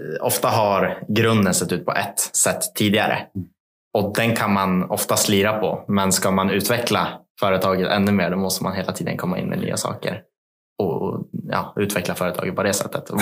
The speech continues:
Speaker 1: våga testa.
Speaker 2: Ja, men precis. Det, det, det är exakt det det handlar om. Det handlar om att våga.
Speaker 1: Mm.
Speaker 2: Och, och det är inte, det är inte lätt, speciellt om man har ett lönsamt bolag som fortfarande är lönsamt och, och, och så våga ändra inriktning då. Det,
Speaker 1: Mm.
Speaker 2: det är
Speaker 1: Det var Blocket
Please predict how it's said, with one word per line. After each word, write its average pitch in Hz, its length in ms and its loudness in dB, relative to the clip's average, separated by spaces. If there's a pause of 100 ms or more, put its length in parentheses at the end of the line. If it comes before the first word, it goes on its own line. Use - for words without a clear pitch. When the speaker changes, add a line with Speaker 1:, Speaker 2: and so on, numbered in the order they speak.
(120)
Speaker 1:
våga 190 180 2
testa. - 340 0 (140)
Speaker 2:
Ja, 143 180 4
men 175 120 6
precis. 147 360 4
Det, 143 300 6
det, - 0 -
det 147 460 4
är 160 40 2
exakt 147 260 0
det 117 60 2
det 104 60 4
handlar 107 240 2
om. 101 80 2
Det 107 60 4
handlar 117 200 4
om 110 60 4
att 101 100 2
våga. 98 320 2 (140)
Speaker 1:
Mm. 101 180 4
Speaker 2:
Och, 120 180 0
och 113 80 4
det 113 60 6
är 131 40 4
inte, 123 200 4
det 123 240 4
är - 20 4
inte 123 120 2
lätt, 123 220 2
speciellt - 360 -2
om 139 60 4
man 107 100 4
har 110 140 4
ett - 80 0
lönsamt 104 600 2
bolag 95 400 0
som 98 140 0
fortfarande 110 380 0
är 95 40 0
lönsamt 98 460 0
och, 107 60 2 (140)
och, 113 140 0
och 90 100 0
så 107 100 0
våga 101 420 2
ändra 98 220 2
inriktning 98 500 0
då. 101 280 0
Det, 101 160 0
Speaker 1:
Mm. 127 160 0
Speaker 2:
det 92 60 4 (100)
är 104 120 0 (680)
Speaker 1:
Det 113 60 0
var 110 200 0
Blocket 127 580 0